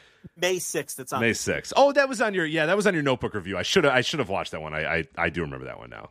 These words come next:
Speaker 2: I, I, I will
Speaker 1: Free and
Speaker 2: fix
Speaker 1: legal.
Speaker 2: that. I will fix that and, and, and watch it as soon as I can.
Speaker 1: It's free and legal, and it was fucking great.
Speaker 2: Sounds awesome,
Speaker 1: These
Speaker 2: yeah.
Speaker 1: four motherfuckers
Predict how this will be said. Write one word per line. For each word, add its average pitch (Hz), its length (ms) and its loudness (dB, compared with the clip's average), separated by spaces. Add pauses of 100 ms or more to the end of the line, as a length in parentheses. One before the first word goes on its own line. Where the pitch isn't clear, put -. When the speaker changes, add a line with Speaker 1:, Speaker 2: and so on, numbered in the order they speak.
Speaker 2:
I, 117 120 2
I, 123 260 2
I 120 60 6
will 123 180 0
Speaker 1:
Free 190 160 2
and 160 140 0
Speaker 2:
fix 165 100 -6
Speaker 1:
legal. 78 120 -2
Speaker 2:
that. - 140 -14 (280)
I 95 80 2
will 95 80 2
fix - 300 0
that 135 360 2
and, 95 320 -4
and, 85 240 -4
and 82 140 -4
watch 78 240 -2
it 76 40 -8
as 76 80 -8
soon 82 120 -6
as 64 80 -10
I 62 60 -10
can. - 220 -18 (1080)
Speaker 1:
It's 156 180 -4
free 180 260 -4
and 175 100 -6
legal, 139 440 -4 (460)
and 143 140 -2
it 127 100 -8
was 120 180 -10
fucking 143 760 -4 (160)
great. 107 420 -14
Speaker 2:
Sounds 69 280 -6
awesome, 65 220 -8
Speaker 1:
These 180 180 -6
Speaker 2:
yeah. - 80 -12
Speaker 1:
four 190 240 6
motherfuckers 160 960 0